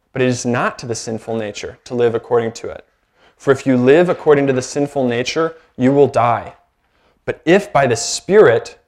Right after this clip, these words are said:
you put to death the misdeeds of the body, you will live. Because those who are led by the Spirit of God are sons of God. For you did not receive a spirit that makes you a slave again to fear, but you received the spirit of sonship,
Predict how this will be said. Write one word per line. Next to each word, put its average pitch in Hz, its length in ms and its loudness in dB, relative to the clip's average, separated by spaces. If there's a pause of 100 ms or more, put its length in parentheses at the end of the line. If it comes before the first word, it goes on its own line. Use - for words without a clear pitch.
(180)
you 127 100 -2
put 165 240 -4
to 123 100 -10
death 135 420 -2
the 123 80 -4
misdeeds 131 500 -2
of 131 60 -4
the 127 80 0
body, 117 420 0 (160)
you 131 140 2
will 120 120 0
live. 104 380 -6 (520)
Because 123 280 -6
those 147 300 2
who 170 80 -4
are 151 80 4
led 127 320 2
by 123 120 4
the 120 80 -2
Spirit 127 300 -2
of 113 120 -4
God 117 360 2
are 113 80 -10
sons 120 420 -6
of 107 120 -12
God. 98 360 -12 (600)
For 123 180 -2
you 131 120 4
did 117 140 2
not 120 280 -4
receive 135 400 -4
a - 20 -6
spirit 127 500 0
that 104 120 -6
makes 127 280 -6
you 123 60 -4
a 110 60 -2
slave 127 400 -2
again 120 240 -4
to 117 80 -4
fear, 139 500 -2 (280)
but 82 120 -8
you 143 160 2
received 151 420 0
the 120 80 -6
spirit 143 400 0
of 117 80 -4
sonship, 135 800 -6